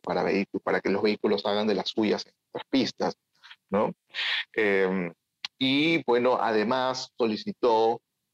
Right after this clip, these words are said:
a estos ofi-, estos policías que dieron su testimonio ante El Comercio para que se acerquen de forma anónima al,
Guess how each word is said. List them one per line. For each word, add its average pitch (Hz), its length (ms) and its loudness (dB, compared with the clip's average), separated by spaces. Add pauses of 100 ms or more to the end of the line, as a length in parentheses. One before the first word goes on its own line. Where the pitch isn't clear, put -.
(300)
a 101 260 0
estos 104 460 -2
ofi-, 101 260 -4
estos 107 360 -2
policías 110 720 0
que 101 160 -2
dieron 107 200 2
su 104 120 -4
testimonio 104 580 -2
ante 101 160 0
El 92 80 0
Comercio 113 760 -2 (180)
para 101 200 -2
que 107 80 -4
se - 80 -6
acerquen 139 340 -2
de 104 160 -2
forma 113 260 -2
anónima 110 640 0
al, 98 360 -2